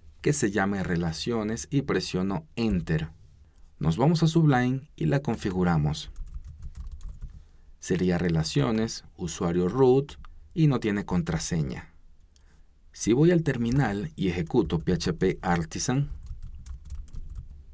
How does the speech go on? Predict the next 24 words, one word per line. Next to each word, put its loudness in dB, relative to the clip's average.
mígrate, 4
presiono -4
enter, 0
fíjate -2
que -4
se -4
publican 0
aquí -2
las 4
tablas 2
que -4
tengo 0
por 2
defecto, -2
la -6
de -2
usuarios, -2
la -6
de 0
contraseñas -2
y 2
la 4
de 2
migración. 0